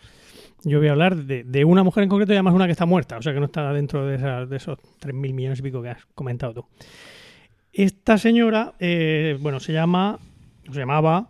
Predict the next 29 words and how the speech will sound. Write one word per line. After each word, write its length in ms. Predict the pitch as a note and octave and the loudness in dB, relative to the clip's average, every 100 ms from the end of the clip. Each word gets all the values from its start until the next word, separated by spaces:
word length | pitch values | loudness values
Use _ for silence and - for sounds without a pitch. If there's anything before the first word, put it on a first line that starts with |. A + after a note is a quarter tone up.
| _ - | _ -2
Ada 360 | E3+ F3+ G3 | 2 4 2
Augusta 840 | G3+ E3+ E3 F#3+ - - F#3+ A#3 - _ _ _ | 2 0 2 0 0 -2 0 -2 -8 _ _ _
Lovelace. 680 | E3 C3+ D#3 C3+ C#3 - - - | -4 -4 -8 -10 -14 -18 -20 -20
Bueno, 160 | E3+ _ C#3+ | -20 _ _
tiene 260 | E3+ C#3 B2 | -10 -8 -10
distintos 360 | C3 D3+ C3+ | -10 -10 -8
nombres, 260 | C#3+ C#3 C#3+ | -8 -6 -8
ya 280 | C3 A#2+ B2 | -8 -8 -10
os 140 | A#2+ - - | -12 -16 -14
comentaremos, 480 | C#3 C3 C3 D3 E3 | -8 -6 -6 -6 -6
pero 140 | D3+ | -6
bueno, 200 | C#3 B2 E3+ | -8 -10 -14
uno 420 | F3+ A3 F#3+ F3 | -12 -6 -2 0
de 80 | E3+ | 0
los 220 | E3 D3 E3 D#3+ D#3 - _ _ F3+ | 0 -2 -4 -4 -8 -14 _ _ -6
nombres 240 | E3 D#3+ | -4 -4
por 140 | F#3 D#3 | -4 -4
los 80 | |
que 80 | - | -4
ha 40 | D#3+ | -8
pasado 200 | - D3+ | -6 -6
la 60 | |
historia 280 | C#3 D#3 D3+ | -6 -6 -6
es 100 | - | -8
este, 420 | C3+ - - - _ _ - | -16 -20 -20 -20 _ _ 0
condesa 420 | D#3 E3+ - F3 | 2 2 2 0
de, 300 | D#3+ B2+ B2 | 0 -2 -4
de 100 | C3+ | -4
Lovelace. 460 | C3 - - - | -4 -6 -18 -20